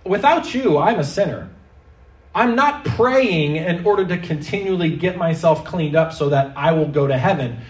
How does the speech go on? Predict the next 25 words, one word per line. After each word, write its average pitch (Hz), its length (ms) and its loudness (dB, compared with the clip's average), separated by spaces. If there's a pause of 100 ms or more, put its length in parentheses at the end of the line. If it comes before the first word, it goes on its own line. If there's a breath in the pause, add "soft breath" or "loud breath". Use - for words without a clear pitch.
(160 loud breath)
Jesus 226 300 0
says, 185 220 2
"I 247 300 2
am 294 200 2
the 151 100 4
way." 123 360 -2 (260)
<laughs> - 880 -6
"I 262 180 2
am 302 200 0
the 196 100 2
way, 143 260 2
the 147 160 -2
truth, 254 420 -4
and 180 120 -4
the 156 60 2
life, 151 340 0 (120)
and 160 460 2
no 302 320 6
one 135 320 0
comes 160 340 -2
to 147 100 -2
the 127 100 -6
Father 110 580 -6 (580)
but 120 240 -4
through 95 460 -12